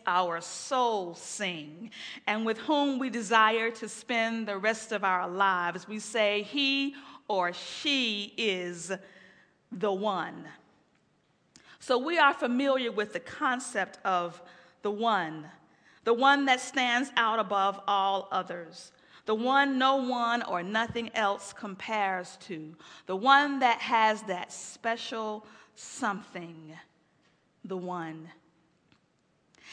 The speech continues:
And we see in Scripture that God also has the one. The one for God changes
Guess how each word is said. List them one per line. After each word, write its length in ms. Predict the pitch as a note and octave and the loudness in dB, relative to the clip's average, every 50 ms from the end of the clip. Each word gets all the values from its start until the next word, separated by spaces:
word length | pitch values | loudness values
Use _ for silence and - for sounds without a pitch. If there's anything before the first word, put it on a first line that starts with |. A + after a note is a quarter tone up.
| - - - - | -16 -10 -2 0
And 140 | A3+ A#3+ C4 | 0 2 2
we 100 | D4+ D4+ | 0 0
see 280 | D4 - D#4 D4+ D4 | 0 -2 0 2 2
in 120 | C#4+ C#4 C4+ | 2 2 0
Scripture 720 | - - - - D4 C#4+ - - - - A3+ G#3 G3+ F#3+ | -4 -8 -6 -4 -4 -4 -6 -10 -6 -4 -2 -2 -2 -2
that 240 | F#3 F#3+ - - - | -2 -2 -4 -2 -2
God 340 | A3+ A3+ A#3 A#3+ B3 A#3+ - - | 2 4 6 6 4 4 2 0
also 600 | - A3+ A#3 A#3 A#3 A#3 - - A3+ F#3+ F3+ F3 | 0 2 2 2 0 -2 -6 -4 -2 -2 -2 -2
has 760 | E3+ - - G3+ G3 F#3 F3+ F3 F3 E3+ E3 E3 - - - - - - - _ _ _ _ _ _ _ _ _ _ _ _ _ _ | -4 -6 -2 0 0 2 2 0 -2 -4 -6 -8 -12 -16 -18 -20 -20 -20 -20 _ _ _ _ _ _ _ _ _ _ _ _ _ _
the 160 | A3 F3+ G3+ | -6 -4 -4
one. 500 | F#3+ F3+ F3+ E3+ E3 D#3 C#3 C#3 D3+ C#3 - - _ _ _ _ _ _ _ _ _ _ _ _ _ _ _ _ _ - - - _ | -4 -2 -4 -6 -6 -8 -10 -12 -16 -18 -20 -20 _ _ _ _ _ _ _ _ _ _ _ _ _ _ _ _ _ -20 -20 -8 _
The 80 | G#3+ G#3+ | -2 -2
one 480 | A3 A3 C4+ D4+ E4 E4 D#4+ D#4 D#4 | 0 2 2 4 4 4 4 2 0
for 180 | D#4 - A#3+ A3+ | -2 -2 -4 -4
God 580 | A3 G3+ G#3 A3+ A#3 A3 F#3+ E3+ E3+ E3+ F3 | 0 2 4 4 6 6 6 6 4 2 0
changes 840 | - - - - C4 B3 B3 A#3+ A3 - F#3 E3+ E3 D#3+ D#3+ - - | -2 -8 -6 -4 -4 -2 -2 -4 -6 -8 -8 -10 -10 -10 -12 -16 -18